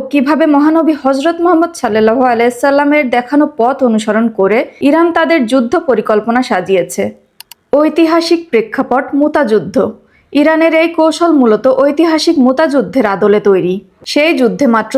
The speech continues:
তিন হাজার মুসলিম সৈন্যের বিপরীতে রোমান সৈন্য ছিল দুই লাখ। বিশাল এই বাহিনীর মোকাবেলা করতে মহানবী সাল্লাল্লাহু আলাইহি সাল্লাম আগে থেকেই তিনজন সেনাপতি নিয়োগ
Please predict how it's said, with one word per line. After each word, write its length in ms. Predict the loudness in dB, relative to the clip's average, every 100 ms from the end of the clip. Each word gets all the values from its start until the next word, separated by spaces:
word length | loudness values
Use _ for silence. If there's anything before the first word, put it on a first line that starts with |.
| 0
তিন 180 | 0 0
হাজার 340 | 0 0 0 2
মুসলিম 400 | 0 0 0 0
সৈন্যের 440 | 0 0 0 0 0
বিপরীতে 440 | -2 0 0 0
রোমান 360 | 0 2 2 0
সৈন্য 300 | 0 0 0 0 -2
ছিল 220 | -2 0 0
দুই 240 | 2 2
লাখ। 240 | 2 -2 -6 -18 _ _ _ _ _ _ -4
বিশাল 500 | 0 2 2 2 2
এই 140 | 2 2
বাহিনীর 460 | 0 2 2 4
মোকাবেলা 500 | 2 2 0 2 2 0
করতে 300 | -2 -2 -2 0
মহানবী 480 | 2 2 2 2 0
সাল্লাল্লাহু 500 | 0 0 0 0 0
আলাইহি 280 | 0 2 0
সাল্লাম 280 | 0 0 0 0
আগে 240 | 0 -2
থেকেই 360 | -2 -2 -2 0
তিনজন 340 | 0 2 2 2
সেনাপতি 480 | 2 0 0 0 2
নিয়োগ 280 | 2 2